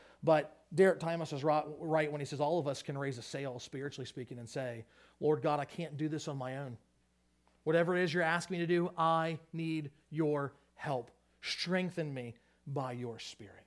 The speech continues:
As many have said before, the passage opened with the church being shaken by the world. Then the church was shaken by God. And what was the result? The church, in turn, shook the world. And how did it happen?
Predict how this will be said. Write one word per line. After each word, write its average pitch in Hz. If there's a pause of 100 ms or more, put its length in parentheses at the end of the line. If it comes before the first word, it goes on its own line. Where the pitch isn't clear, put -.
(2250)
As 156
many 190
have 190
said 202
before, 196
the 190
passage 196
opened 202
with 190
the -
church - (440)
being 190
shaken 220
by 190
the 180
world. 160 (220)
Then 208 (280)
the 190
church 226 (180)
was 190
shaken 208
by 180
God. 170
And 156
what 185
was 175
the 190
result? 208 (320)
The 208
church, 208
in 180
turn, 175 (160)
shook - (220)
the 143
world. 120 (840)
And 143
how 160
did 170
it 165
happen? 180